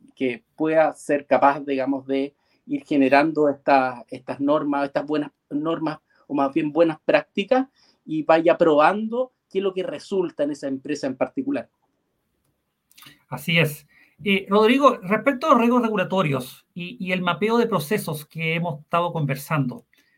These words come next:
Speaker 2: eh, aquí sin duda tú, como voz autorizada, nos puedes plantear las ventajas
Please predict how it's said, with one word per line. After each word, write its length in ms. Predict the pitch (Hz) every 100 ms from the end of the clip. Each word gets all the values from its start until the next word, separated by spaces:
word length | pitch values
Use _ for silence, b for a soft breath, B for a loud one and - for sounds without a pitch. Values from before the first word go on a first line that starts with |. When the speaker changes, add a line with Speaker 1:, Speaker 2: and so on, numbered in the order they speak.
| _ _ _
Speaker 2:
eh, 600 | 170 170 165 160 156 165
aquí 300 | 160 151 240
sin 220 | - 226 202
duda 260 | 226 226
tú, 460 | 226 220 233 202 - _ _
como 240 | 165 165
voz 100 | 180
autorizada, 720 | 208 202 170 147 165 180 180
nos 260 | 165 156 147
puedes 300 | 175 180 175
plantear 440 | 160 147 151 180
las 160 | 175 147
ventajas 760 | 143 127 - 180 - 127 -